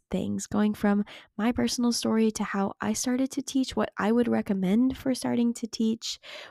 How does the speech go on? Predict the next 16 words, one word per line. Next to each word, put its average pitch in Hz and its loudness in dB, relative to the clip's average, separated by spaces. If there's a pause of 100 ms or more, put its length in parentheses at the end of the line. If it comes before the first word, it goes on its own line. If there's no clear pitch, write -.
(140)
what 214 2
are 247 2 (360)
fitness 233 0
certifications, 247 0 (260)
what 220 -2
kind 254 2
of 240 2
certifications 220 0
are 190 4
needed 190 2
to - -6
do 190 2
what 202 -4
you 196 2
wanna 190 0
do, 214 4